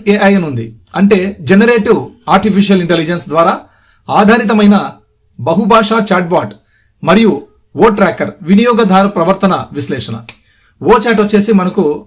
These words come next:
మల్టిపుల్ లాంగ్వేజెస్ లో మనకు సపోర్ట్ గా ఉంటుంది. అక్కడ మనకి రక-, ఆ, అనేక రకాలుగా అది మనకు సహకరిస్తుంది with generative artificial intelligence ద్వారా. ఓ చాట్ మనకి ఎన్నో రకాలుగా పేమెంట్ విషయంలో కావచ్చు, ట్రాన్సాక్షన్స్ విషయంలో కావచ్చు,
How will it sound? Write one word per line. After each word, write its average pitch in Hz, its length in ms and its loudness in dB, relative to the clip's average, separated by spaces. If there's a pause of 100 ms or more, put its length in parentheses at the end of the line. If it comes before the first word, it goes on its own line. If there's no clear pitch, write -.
మల్టిపుల్ 202 420 2
లాంగ్వేజెస్ 175 420 -2
లో 180 60 -4
మనకు 165 200 -6
సపోర్ట్ 165 340 -6
గా 143 340 -6
ఉంటుంది. 180 460 -4 (520)
అక్కడ 190 200 0
మనకి 175 280 -2
రక-, 156 300 -6
ఆ, 151 260 -4
అనేక 208 220 2
రకాలుగా 180 640 -2
అది 156 160 -6
మనకు 160 200 -6
సహకరిస్తుంది 160 680 -4
with 196 180 -2 (440)
generative 202 500 2
artificial 170 440 -6
intelligence 151 340 -6
ద్వారా. 139 300 -8 (680)
ఓ 151 100 0
చాట్ 196 220 0
మనకి 165 240 -6
ఎన్నో 180 140 -2
రకాలుగా 160 340 -4
పేమెంట్ 175 340 -2
విషయంలో 151 340 -6
కావచ్చు, 147 320 -6
ట్రాన్సాక్షన్స్ 160 560 -6
విషయంలో 143 300 -8
కావచ్చు, 143 420 -8